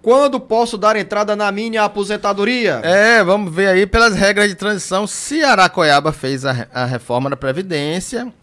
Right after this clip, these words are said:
Speaker 2: é possível aí que ele já tenha direito, mas precisa ver a regra da
Speaker 1: Não,
Speaker 2: reforma.
Speaker 1: professor, tá enganado, professor. Você tá enganado. Deixa eu me,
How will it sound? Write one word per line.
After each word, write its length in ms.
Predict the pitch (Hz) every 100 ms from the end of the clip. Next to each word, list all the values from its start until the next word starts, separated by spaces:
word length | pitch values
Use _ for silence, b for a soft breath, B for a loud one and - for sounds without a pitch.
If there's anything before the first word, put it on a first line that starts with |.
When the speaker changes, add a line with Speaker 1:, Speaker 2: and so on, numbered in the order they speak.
| -
Speaker 2:
é 120 | 175
possível 680 | - 214 - - 185 208 196
aí 140 | 175
que 100 | 175
ele 100 | 202
já 160 | 185 202
tenha 220 | 196 202
direito, 500 | 226 226 175 160 156
mas 300 | 160 170 190
precisa 420 | - 180 190 180
ver 140 | 147 170
a 80 |
regra 340 | 165 156 160 170
da 100 | 185
Speaker 1:
Não, 100 | 156
Speaker 2:
reforma. 80 | -
Speaker 1:
professor, 420 | 143 127 226 208
tá 220 | 214 233
enganado, 480 | 277 349 349 175 185
professor. 360 | 196 - 131
Você 200 | 110 190
tá 200 | 190 220
enganado. 600 | 311 381 494 453 165 131
Deixa 240 | 147 220 285
eu 20 |
me, 180 | 359